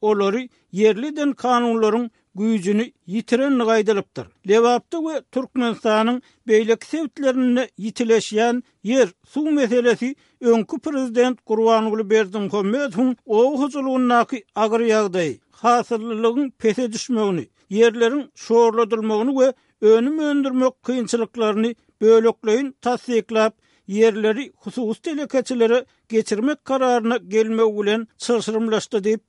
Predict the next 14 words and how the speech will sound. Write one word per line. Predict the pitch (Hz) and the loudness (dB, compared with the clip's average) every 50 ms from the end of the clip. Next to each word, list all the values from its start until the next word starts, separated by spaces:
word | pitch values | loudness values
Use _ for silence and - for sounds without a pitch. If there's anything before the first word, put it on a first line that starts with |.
| _ - | _ -6
synçylar | 226 240 220 185 - 220 208 208 202 | -4 -4 -2 -2 -4 -4 -2 -2 -2
aýdýar. | 214 202 196 185 190 156 101 - _ - | 0 0 0 0 -2 -4 -4 -8 _ -8
Azatlygyň | - 202 208 220 226 226 - - 254 269 294 269 | -6 -2 0 2 2 0 0 -2 -6 -6 -6 -6
odal | 233 233 220 247 254 247 226 - | -4 -2 0 0 0 0 -2 -4
habar | - 277 214 247 277 294 294 | -4 0 2 2 2 2 0
berişi | 269 269 220 - 254 | -4 -4 -4 -4 -2
ýaly | 247 233 220 208 214 220 254 262 _ _ _ _ - | 0 0 0 0 0 -4 -6 -10 _ _ _ _ 0
Lebawyň | 202 214 220 220 226 226 233 233 247 196 | 2 2 4 4 4 2 2 0 -2 -6
Halaç, | - - 214 226 220 196 - - - - _ - | -6 -4 -2 -2 0 -2 -4 -6 -12 -18 _ -4
Saýat | 202 208 233 285 311 - - | -2 0 0 -2 -2 -6 -4
we | 269 269 269 254 - _ _ | 0 0 0 0 0 _ _
Hojamma | - 214 220 208 226 220 214 214 226 277 302 302 | -2 -2 -2 0 0 0 0 0 -2 -2 -4 -4
etraplarynyň | 294 269 - - 269 269 262 220 - 285 247 233 240 240 262 240 _ _ _ _ _ - | -6 -6 -6 -4 -2 0 0 -2 -2 -2 -2 0 0 -2 -2 -4 _ _ _ _ _ -2
daýhan | 208 220 202 - 247 285 320 | 0 0 0 0 -2 -4 -2